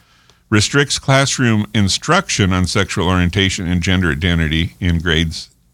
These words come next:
uh, K, kindergarten through third grade. And that goes beyond that, what the law defines as developmentally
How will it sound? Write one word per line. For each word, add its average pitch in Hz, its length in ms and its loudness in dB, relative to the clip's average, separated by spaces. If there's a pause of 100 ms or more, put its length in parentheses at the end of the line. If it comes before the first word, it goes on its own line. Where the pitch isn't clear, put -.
(300)
uh, 76 380 0 (1000)
K, 98 360 2
kindergarten 90 580 2
through 85 260 -2
third 113 440 0
grade. 76 500 -2 (240)
And 98 160 2
that 98 360 -2
goes 117 260 0
beyond 104 340 2
that, 95 240 2 (1040)
what 110 220 2
the 110 100 0
law 120 220 2
defines 101 500 0
as 95 160 -2
developmentally 92 960 0